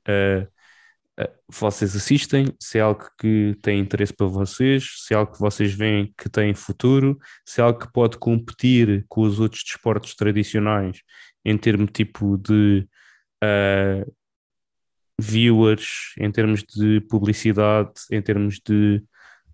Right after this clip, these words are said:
ahm, market share, o que nós quisermos, ok? Ah, só de notar também que foi feito um, um inquérito e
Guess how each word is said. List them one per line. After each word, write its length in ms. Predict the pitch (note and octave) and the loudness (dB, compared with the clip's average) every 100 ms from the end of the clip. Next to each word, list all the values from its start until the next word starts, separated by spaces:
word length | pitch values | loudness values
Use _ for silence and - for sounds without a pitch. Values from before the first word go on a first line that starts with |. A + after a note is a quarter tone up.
| - | -4
ahm, 920 | G#2 G2+ G2+ F#2+ F#2+ F#2+ F#2+ F#2 G2+ G2+ _ _ _ _ _ _ _ - - | 0 0 0 0 0 0 -2 -4 -6 -14 _ _ _ _ _ _ _ -14 -4
market 440 | G#2+ G#2 G#2+ - | -2 -2 -4 -4
share, 380 | - A2+ A2 - - - | 0 2 2 0 -6 -8
o 60 | |
que 100 | - | -6
nós 160 | G#2+ G2+ | -6 -4
quisermos, 640 | G#2+ G2+ A2+ B2 C#3 - _ - | -2 0 0 0 -4 -12 _ -8
ok? 380 | A2 - A#2 C#3 - - - - - - | -6 0 0 -2 -8 -20 -20 -20 -14 -2
Ah, 300 | A#2+ A#2 A#2 | 2 4 2
só 220 | A#2 B2 | 2 0
de 100 | A#2 | 2
notar 360 | B2 A#2+ C3 B2 | 0 0 0 -2
também 320 | - B2 B2+ | 0 0 0
que 80 | A#2 | 0
foi 120 | B2 | -2
feito 380 | A#2 A#2+ A#2 A#2+ | 0 0 0 0
um, 340 | A#2 A#2 A#2 A#2 - _ _ _ _ - | 0 0 -2 -8 -20 _ _ _ _ -4
um 120 | A2+ | -2
inquérito 720 | A2+ A#2 B2+ B2+ C3 C3 - - - _ _ - | -2 0 0 2 -2 -6 -12 -20 -20 _ _ -4
e 380 | A#2 A#2+ - | -2 -2 -4